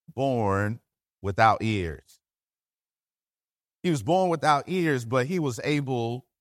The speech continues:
to hear. But his life was not normal.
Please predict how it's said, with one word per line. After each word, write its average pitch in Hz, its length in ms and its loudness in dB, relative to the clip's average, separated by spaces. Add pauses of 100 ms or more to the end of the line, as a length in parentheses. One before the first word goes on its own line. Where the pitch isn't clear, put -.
(280)
to 117 100 -6
hear. 104 640 -2 (1300)
But 156 120 2
his 143 160 -2
life 196 300 2
was 156 120 -4
not 160 220 0
normal. 139 520 -4